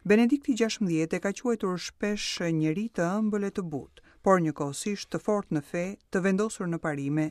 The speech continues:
gjithnjë gati të mirëpriste me buzëqeshje. Si meshtar, si i peshkëve, si pap, nënvizon Josef Ratzinger,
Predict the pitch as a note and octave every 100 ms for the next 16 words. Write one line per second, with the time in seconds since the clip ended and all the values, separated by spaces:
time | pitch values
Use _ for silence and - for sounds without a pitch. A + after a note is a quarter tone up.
0 | - E3+ G3+ B3 G#3 D#3+ D3 F3+ F#3 F3
1 | G#3+ G#3 D#3 C3 - E3 D#3 C#3+ D#3+ -
2 | C#3+ C#3+ - - - _ - - - A#3
3 | A3+ A3 - F#3+ D3+ D3 F#3 E3+ E3+ A#3
4 | A3+ - F3+ E3+ E3+ - C#3 B2+ - E3+
5 | E3+ F3 F3+ G3 E3 D#3+ D#3+ - D3 D3+
6 | D#3+ - E3+ E3 E3